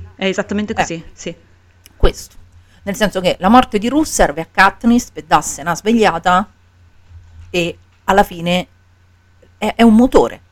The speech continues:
Speaker 2: è una spinta. Quindi è come se sacrifichiamo, eh, il nero per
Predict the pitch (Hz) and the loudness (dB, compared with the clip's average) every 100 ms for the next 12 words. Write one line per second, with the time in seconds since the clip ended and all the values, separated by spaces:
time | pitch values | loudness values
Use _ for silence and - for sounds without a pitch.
0 | _ 170 170 - - 160 120 - - - | _ -10 -8 -6 -6 -8 -8 -16 -20 -20
1 | _ - _ - _ _ _ 269 190 170 | _ -20 _ -20 _ _ _ 0 2 -2
2 | 151 - _ _ - - 208 170 165 170 | -6 -10 _ _ -16 2 2 2 -2 -4
3 | - - - 165 170 196 185 247 226 165 | -6 -6 -4 -4 -6 -12 0 2 2 0
4 | 139 135 _ _ _ 123 123 117 117 208 | -8 -12 _ _ _ -20 -20 -18 -6 2
5 | 202 208 170 185 262 - _ - 185 143 | 2 2 0 0 0 -6 _ 0 0 0
6 | 170 170 180 | -4 -4 -4